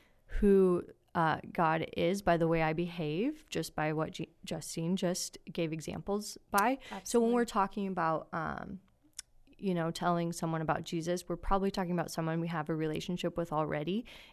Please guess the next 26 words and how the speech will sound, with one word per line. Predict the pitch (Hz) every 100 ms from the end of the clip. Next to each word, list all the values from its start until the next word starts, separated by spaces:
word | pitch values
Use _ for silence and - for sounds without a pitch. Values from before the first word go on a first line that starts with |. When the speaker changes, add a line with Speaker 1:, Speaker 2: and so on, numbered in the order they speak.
| -
Speaker 1:
and | 180 170 170
something | 170 165 170
that's | 165 - -
gonna | 175 160
happen | 165 156 165 165
organically | 160 156 156 151 185 - 226 226
'cause | 202 -
we | 180 160
believe | - 160 160 151
that | 82 - - -
the |
relationship | 165 - 147 170 175 -
part | - -
has | 160 160
to | -
come | 156 156
first. | 160 214 - - - -
Speaker 2:
Absolutely. | 202 - 214 190 202
Speaker 1:
Um, | 185 165 151 - _ - 185
but | 220 196 -
that | 170 -
does | 175
not | 190 170 -
mean | 208 269 196 165 190 - -
we | 185
cannot | - 190 170 170 165